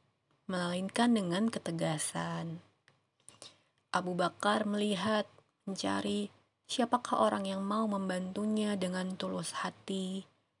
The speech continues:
tidak maju mundur dengan apa yang akan dilakukannya,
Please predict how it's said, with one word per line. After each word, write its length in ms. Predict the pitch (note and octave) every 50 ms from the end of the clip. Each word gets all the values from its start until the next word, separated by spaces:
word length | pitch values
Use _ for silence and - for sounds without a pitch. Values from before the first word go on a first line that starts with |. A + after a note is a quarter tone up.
| _ _ _ _ _ _ _ -
tidak 240 | - G3+ F3+ F#3+ -
maju 340 | - F#3+ F#3+ F#3+ F#3 F#3 F#3+ F3+
mundur 480 | F#3+ G#3 A3+ A#3 A#3 A#3 A#3 A#3+ A#3+ A#3
dengan 320 | G#3+ G3+ G3 G3 F#3+ F3+ - -
apa 320 | G3+ A3 - - - A#3
yang 160 | A#3 A3 A3
akan 200 | G3 G3+ - F#3 F3+
dilakukannya, 1200 | F3+ F3+ F3 E3+ E3+ - F3 E3+ - F3 F3 F3 F3+ F3+ F3 F3+ F3 F3 F3 F3 F3+ F#3 F3+ -